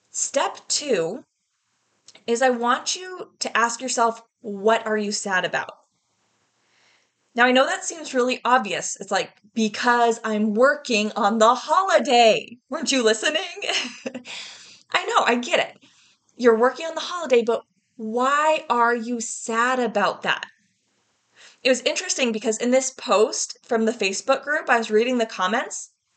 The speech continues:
and some people were saying, "I love working Christmas.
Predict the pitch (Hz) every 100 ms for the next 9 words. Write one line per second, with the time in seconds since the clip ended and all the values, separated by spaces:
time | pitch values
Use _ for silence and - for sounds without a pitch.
0 | _ _ _ _ - 254 320 - 392 285
1 | 254 254 240 247 247 _ _ _ - 330
2 | 339 330 349 359 - 311 302 294 254 233
3 | 240 226 220 175 - - -